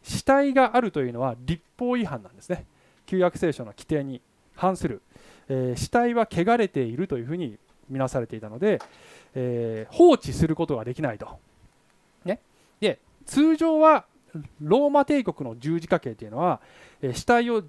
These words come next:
十字架上に何日も放置するというのは普通なんですけども、ユダヤ人的にはそれを容認できないということで、えー、ピラトに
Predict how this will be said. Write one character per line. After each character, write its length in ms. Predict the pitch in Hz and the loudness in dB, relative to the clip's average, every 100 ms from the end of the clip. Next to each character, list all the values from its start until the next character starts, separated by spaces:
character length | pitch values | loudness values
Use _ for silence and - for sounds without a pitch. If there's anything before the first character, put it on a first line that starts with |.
| _ - | _ -6
十 200 | 185 196 | -4 -2
字 80 | |
架 160 | 196 196 | 0 0
上 160 | 190 190 | 0 -4
に 100 | 165 | -2
何 200 | 208 180 | -2 -4
日 180 | 131 | -6
も 140 | 151 151 | -6 -4
放 160 | 226 | -2
置 160 | 208 - | -2 -2
す 120 | - | -10
る 100 | 123 | -10
と 100 | - | -10
い 20 | |
う 20 | 107 | -16
の 60 | |
は 60 | 92 | -16
普 80 | - | -6
通 180 | 156 | -4
な 80 | 147 | -4
ん 80 | 127 | -6
で 80 | 107 | -10
す 60 | |
け 80 | - | -14
ど 80 | 120 | -8
も、 180 | 151 113 | -8 -4
ユ 140 | 147 | 0
ダ 140 | 190 302 | 4 6
ヤ 120 | 311 | 4
人 220 | 294 277 | 0 -4
的 220 | 269 262 | -2 -2
に 80 | 254 | -4
は 100 | 131 | -4
そ 140 | - 185 | -4 -2
れ 100 | 214 | 0
を 220 | 196 - | -2 -2
容 240 | 151 185 | -2 -2
認 180 | 196 190 | -4 -6
で 140 | 135 143 | -6 -4
き 80 | |
な 100 | 240 | -4
い 60 | 117 | -6
と 80 | 113 | -10
い 40 | |
う 40 | 110 | -14
こ 80 | |
と 100 | 117 | -8
で、 220 | 160 214 - - - - - - | -2 -2 -4 -12 -20 -20 -12 -6
え 600 | 127 123 120 117 113 117 | -2 -2 -2 -6 -8 -10
ー、 20 | - | 0
ピ 100 | 190 | 2
ラ 120 | 143 | 2
ト 100 | 120 | -4
に 240 | 160 170 | -8 -8